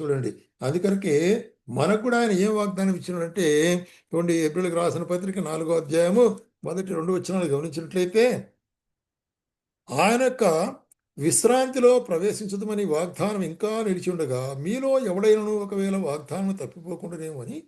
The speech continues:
భయము కలిగి ఉందము. వాగ్దానం ఇచ్చినాడు ఆయన, "మీరు భయపడకుడి, వెరవకుడి, భయపడకుడి" అంటున్నాడు కదా.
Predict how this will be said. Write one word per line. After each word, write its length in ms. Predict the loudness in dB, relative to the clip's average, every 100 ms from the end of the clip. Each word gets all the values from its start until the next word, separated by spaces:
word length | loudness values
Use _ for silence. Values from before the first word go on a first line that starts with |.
| _ _ _ _
భయము 440 | -16 -4 -2 -2 -2
కలిగి 340 | -2 0 0
ఉందము. 540 | -2 -4 -6 -6 -6 -8
వాగ్దానం 520 | -10 -8 -6 -6 -6
ఇచ్చినాడు 320 | -6 -8 -6
ఆయన, 220 | -6 -8 -14 _ _ _ _ _
"మీరు 520 | -4 4 6 6 2 -2 _ _ 0
భయపడకుడి, 680 | 0 2 4 4 2 0 2
వెరవకుడి, 640 | 4 4 0 -2 -4 -6
భయపడకుడి" 840 | -8 -10 -8 -4 -2 -2 0 -2
అంటున్నాడు 500 | -2 -6 -10 -8 -8 -12 _ _ _ -20
కదా. 120 | -18